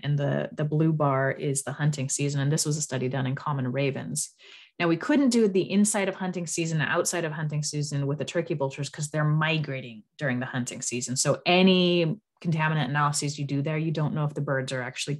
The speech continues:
picking it up here or from someplace else. But ravens are non-migratory, and we saw a very clear increase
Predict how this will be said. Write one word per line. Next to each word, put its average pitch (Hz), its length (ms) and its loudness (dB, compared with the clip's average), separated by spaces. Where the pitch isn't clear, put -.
picking 147 300 0
it 127 60 0
up 127 120 -4
here 127 260 0
or 127 60 -2
from - 160 -8
someplace - 480 -4
else. - 300 -4
But 196 140 6
ravens 214 420 8
are 170 140 6
non-migratory, 139 960 0
and 156 140 -4
we 160 80 0
saw 151 220 -2
a 143 200 -2
very 165 560 2
clear 156 320 -4
increase 135 720 -6